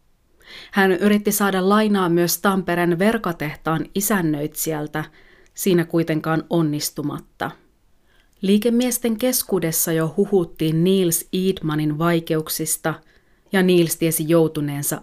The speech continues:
umpikujaan. Neljäs joulukuuta poliisit ja ratsupoliisit olivat jo Nielsin perässä, kun hän yritti vielä viimeistä keinoa päästä pois häpeällisestä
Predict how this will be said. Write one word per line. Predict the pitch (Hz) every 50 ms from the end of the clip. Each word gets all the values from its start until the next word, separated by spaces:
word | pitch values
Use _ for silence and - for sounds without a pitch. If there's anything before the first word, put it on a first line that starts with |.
| - _ -
umpikujaan. | 160 156 147 139 131 139 135 - - 147 147 139 135 135 135 - - - - - - _ _ _ _ _ _ _ _ _ _ _ _ _ _ _ _ _ _ _ _
Neljäs | 185 185 202 226 254 254 254 -
joulukuuta | 247 247 254 269 254 240 233 - 202 190 190 - 175
poliisit | - - 202 208 220 233 226 214 208 - 170 170 -
ja | 160 156
ratsupoliisit | 160 175 190 196 - - - 170 165 - 156 147 147 151 147 - 156 -
olivat | 190 196 208 208 220 214 214 -
jo | 214
Nielsin | 202 208 214 226 226 214 196 - - - 151 147
perässä, | 147 - 165 165 165 165 156 147 143 - - - 160 131 - - _ _ _ _ _ _ _ _ _ _ _ _ _ -
kun | - 214
hän | 196 208 214 208
yritti | 214 226 220 214 214 - 196
vielä | 190 196 190 190 185 175
viimeistä | 180 208 214 208 185 165 151 147 - - 151
keinoa | - - 175 165 165 165 156 151 147
päästä | 147 - 156 151 151 147 - 156 147 - _
pois | - 165 160 156 151 - - - - _ _ _
häpeällisestä | _ - 190 175 170 - 165 151 143 139 135 135 135 - 139 - - -